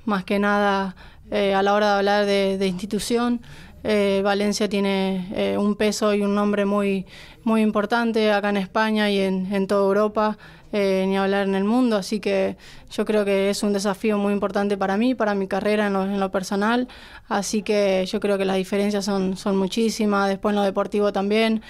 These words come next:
eh, me ha cambiado mucho, eh, eh, la intensidad que, que, que... propone los entrenamientos, eh, el cuidado, eh, pero, pero bueno, es un,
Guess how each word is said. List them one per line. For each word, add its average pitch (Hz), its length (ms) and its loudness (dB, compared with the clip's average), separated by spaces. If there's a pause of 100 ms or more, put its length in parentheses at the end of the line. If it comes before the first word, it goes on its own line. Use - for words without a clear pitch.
(320)
eh, 196 260 2
me 190 120 0
ha 196 80 0
cambiado 196 420 2
mucho, 208 720 2
eh, 190 380 -2 (300)
eh, - 380 -6
la 196 160 0
intensidad 196 720 0
que, 196 380 -4 (180)
que, 202 480 -4
que... 214 120 -2
propone 202 600 0 (360)
los 208 160 2
entrenamientos, 220 1080 2
eh, 196 300 0
el 196 140 -4
cuidado, 214 960 2
eh, 202 420 -2 (400)
pero, 202 560 0 (220)
pero 208 200 0
bueno, 196 260 0
es 196 160 -4
un, 202 360 0